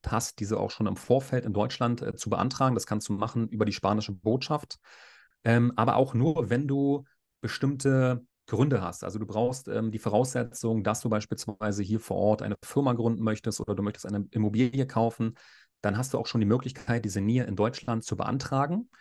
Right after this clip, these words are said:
Da machst du einfach einen, einen Termin aus in dem entsprechenden Konsulat. Und, äh, wenn du keine Voraussetzungen erfüllst, dann musst du die hier vor Ort bei der Polizeibehörde beantragen. Und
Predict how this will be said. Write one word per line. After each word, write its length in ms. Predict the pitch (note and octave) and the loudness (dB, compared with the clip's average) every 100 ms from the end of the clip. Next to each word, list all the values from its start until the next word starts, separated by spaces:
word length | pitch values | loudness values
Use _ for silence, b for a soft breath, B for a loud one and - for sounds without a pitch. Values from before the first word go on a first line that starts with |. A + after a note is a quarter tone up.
| b b b | b b b
Da 80 | G#2+ | -4
machst 160 | A2 - | -2 -2
du 40 | |
einfach 220 | A2 G#2+ | -2 -2
einen, 260 | A2+ G#2 G#2 | 0 0 -2
einen 280 | G#2+ G2+ - | -4 -6 -8
Termin 340 | - G#2 C3 | -4 0 0
aus 360 | A#2 A#2+ C3 - | 0 -2 -4 -4
in 220 | A2 G#2+ | -2 -2
dem 240 | G#2 G#2 | -2 -2
entsprechenden 360 | F#2+ G#2 G#2+ A#2 | -6 -6 -6 -6
Konsulat. 680 | A2 G#2 G2+ G2 G2 C#3+ - B B B B _ | -6 -6 -4 0 4 2 0 B B B B _
Und, 440 | A2+ A2+ A2+ A2+ | 6 8 8 6
äh, 220 | - A2+ A2 | 4 2 2
wenn 720 | A2+ G2 A2+ A#2+ D3+ C3+ A#2+ | -2 2 2 2 0 -2 -2
du 420 | A2+ C3 B2+ C3+ - _ _ | 2 4 4 2 -6 _ _
keine 300 | - A2+ C#3 | -4 0 0
Voraussetzungen 760 | C3+ G#2 A2+ C3 C3 - A#2 - | -2 0 0 0 -6 -4 -6 -4
erfüllst, 500 | G#2 - C#3 - - | -6 2 2 2 0
dann 80 | |
musst 160 | G#2 A#2 | -2 0
du 40 | A#2 | -4
die 100 | A2 | -2
hier 200 | A#2+ A#2 | -4 -4
vor 160 | G#2+ | -2
Ort 180 | G2+ A#2 | 0 0
bei 80 | A2 | 0
der 80 | A2 | -2
Polizeibehörde 840 | - G#2+ - - G#2+ A#2 G2+ G2 | -4 -6 -6 -8 -4 -2 -2 -4
beantragen. 840 | F#2+ F#2 F#2+ G2 - G2+ G#2 B2 D3 b b b b _ | -6 -6 -6 -6 -2 -2 0 -2 -4 b b b b _
Und 580 | A2 G#2+ G#2+ G#2+ G#2+ - | 4 6 8 6 4 0